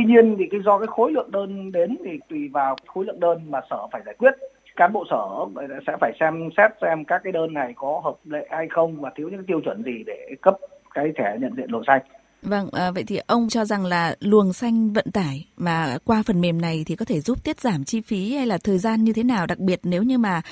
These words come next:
Speaker 2: gắn với nỗ lực phòng chống dịch mà đang được, ờ, gắng sức từng giờ đấy ạ?
Speaker 1: Trên tinh thần là chống dịch như chống giặc, các cái giải pháp công nghệ sẽ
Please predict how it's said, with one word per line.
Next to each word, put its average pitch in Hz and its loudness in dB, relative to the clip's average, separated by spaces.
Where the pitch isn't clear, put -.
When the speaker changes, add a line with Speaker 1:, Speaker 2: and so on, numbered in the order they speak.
Speaker 2:
gắn 196 0
với 220 0
nỗ 240 0
lực 269 0
phòng 180 2
chống 185 0
dịch 247 -2
mà 175 -4
đang 202 -2
được, 185 -2
ờ, 165 -4
gắng 175 0
sức - -6
từng 185 2
giờ 175 4
đấy 180 -2
ạ? - -12
Speaker 1:
Trên 202 8
tinh 196 2
thần 131 2
là 127 -4
chống 170 -2
dịch - -4
như 170 -6
chống 175 -8
giặc, 147 -2
các 226 4
cái 269 -2
giải 143 -2
pháp 233 0
công 185 -2
nghệ 185 -4
sẽ 160 -10